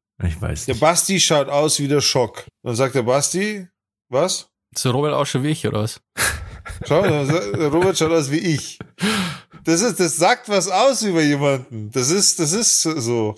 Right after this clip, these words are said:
Speaker 2: Das ist psychisch, äh, oder psychologisch sagt es was aus über jemanden. Ob ich sage, er sieht aus wie ich oder ich sehe aus wie er. Ich schwöre dir, dass das
Speaker 1: Ja, ja, ich weiß schon, was du
Speaker 2: etwas
Speaker 1: meinst.
Speaker 2: ist, was man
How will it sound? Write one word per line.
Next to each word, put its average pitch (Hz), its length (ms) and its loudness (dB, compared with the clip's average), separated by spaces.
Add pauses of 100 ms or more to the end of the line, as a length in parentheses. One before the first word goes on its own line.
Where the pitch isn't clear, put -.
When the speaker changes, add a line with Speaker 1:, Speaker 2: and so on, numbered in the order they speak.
Speaker 2:
Das 123 140 -4
ist - 280 -2 (200)
psychisch, 247 680 2 (120)
äh, - 440 -12
oder 175 340 -2
psychologisch 180 720 2
sagt 160 260 2
es 175 140 -2
was 170 180 0
aus 269 280 0
über 131 220 0
jemanden. 127 340 -4
Ob 147 140 0
ich 131 120 0
sage, 147 440 2 (300)
er 180 220 2
sieht 147 200 0
aus 147 240 0
wie 135 120 -2
ich 196 240 -2
oder 165 160 -2
ich 160 200 -2
sehe 147 200 0
aus 131 160 0
wie 147 100 -2
er. 123 140 2
Ich 113 140 2
schwöre 196 280 2
dir, 247 120 -2
dass 165 180 -2
das 175 260 2
Speaker 1:
Ja, 120 160 0
ja, 156 120 2
ich 131 160 -2
weiß 135 160 -2
schon, 165 80 0
was 117 100 -2
du 117 60 -4
Speaker 2:
etwas 113 160 2
Speaker 1:
meinst. - 180 2
Speaker 2:
ist, 202 180 2
was 175 180 0
man 165 340 2